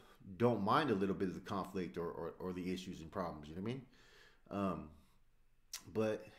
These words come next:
as far as these two individuals, man, the, whatever the beef is, right? I know parts of it. I know a little bit of it. I know what I've heard. I know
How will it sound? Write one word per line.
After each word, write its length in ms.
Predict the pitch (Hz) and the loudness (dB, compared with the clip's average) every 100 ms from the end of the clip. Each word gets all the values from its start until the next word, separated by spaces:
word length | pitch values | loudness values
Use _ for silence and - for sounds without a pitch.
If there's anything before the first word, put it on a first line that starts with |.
| - | -6
as 140 | 113 | -2
far 180 | 156 147 | 6 6
as 80 | 127 | 6
these 140 | 120 | 0
two 180 | 139 113 | 0 0
individuals, 500 | 104 95 98 85 80 | 0 2 0 0 -6
man, 200 | 92 90 | -6 -6
the, 80 | 92 | -2
whatever 280 | 117 175 | 2 2
the 80 | 165 | 2
beef 280 | 110 123 - | 2 0 4
is, 240 | 104 95 | 6 6
right? 240 | 98 104 - - - - - - | 4 2 -2 -10 -20 -20 -18 -2
I 80 | 139 | 2
know 140 | 139 | 2
parts 360 | 135 120 117 117 | 6 6 6 4
of 120 | 107 | 0
it. 120 | 113 | 2
I 80 | 113 | 2
know 240 | 117 117 - | 2 2 2
a 80 | |
little 240 | 110 107 104 | 4 6 6
bit 160 | 104 | 6
of 160 | 101 98 | 4 4
it. 100 | 113 | 2
I 60 | 104 | 0
know 160 | 107 | 2
what 180 | 107 101 | 4 4
I've 220 | 98 95 | 4 2
heard. 480 | - 135 147 127 120 - - - | 2 10 10 10 6 -2 -14 -10
I 80 | 110 | -2
know 380 | 113 117 104 | 4 4 2